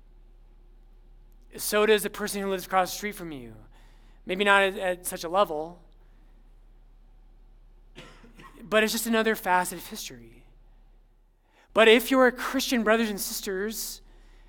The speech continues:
you answer that question differently. Right? And you say, "Surely this man is the Son of God." And here's the cool part.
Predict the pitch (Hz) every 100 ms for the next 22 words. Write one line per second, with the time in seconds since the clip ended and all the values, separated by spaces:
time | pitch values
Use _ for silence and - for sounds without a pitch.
0 | - - - - - - - - 180 185
1 | 196 208 190 175 160 156 139 131 120 139
2 | 147 - - - - - - - - -
3 | - - - - - - - - - -
4 | - - - - - - - - - -
5 | - 170 180 170 185 180 175 175 170 -
6 | - - - - - - _ - - 214
7 | 220 214 214 208 170 170 165 160 160 170
8 | 175 - - - - - - 127 123 127
9 | 151 139 135 120 - - - - - -
10 | - - - - - - - - - -
11 | - - - - - - - - - -
12 | - - - - - - - - 180 247
13 | 233 - 214 196 143 135